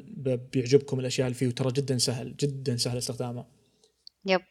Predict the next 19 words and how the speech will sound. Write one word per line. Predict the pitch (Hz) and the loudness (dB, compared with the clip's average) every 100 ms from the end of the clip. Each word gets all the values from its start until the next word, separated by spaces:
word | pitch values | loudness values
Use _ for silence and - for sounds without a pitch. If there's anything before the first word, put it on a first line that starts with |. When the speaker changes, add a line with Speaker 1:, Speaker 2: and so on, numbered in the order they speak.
| - - | -16 4
Speaker 2:
ألوانه | 180 185 190 180 | 4 12 12 12
حلوة | 165 - 170 156 | 6 2 2 2
مرة | 165 160 165 | 2 2 0
الصراحة. | 170 - 165 190 - 240 170 | -4 2 6 6 10 10 10
I | |
like | 160 165 - - | 8 4 2 -4
الألوان | 156 156 147 139 156 156 165 | -2 0 0 0 2 2 2
حقت | 165 165 - | 0 -2 -2
الابليكيشن | 165 - 175 - 156 - 165 | -2 -2 -10 -2 0 0 -4
جدا، | 160 165 - | -4 -6 -4
جدا. | 156 156 160 - 151 196 | -6 -4 -8 -6 -6 -6
Speaker 1:
يا، | 247 233 277 415 - - 170 | -8 -6 -4 -4 -8 -12 2
مرة، | 220 196 | 2 4
مرة | 165 165 | 0 0
سهل. | - 135 135 - - | -2 -4 -6 -14 -12
Speaker 2:
فمع | - 147 139 175 175 165 170 | -6 -2 -2 0 4 8 8
خرجة، | - - 226 220 294 311 254 160 | 8 4 4 8 10 10 10 6
going | 165 180 180 165 | 4 6 8 6
out، | 143 185 262 302 - | 6 8 8 6 -2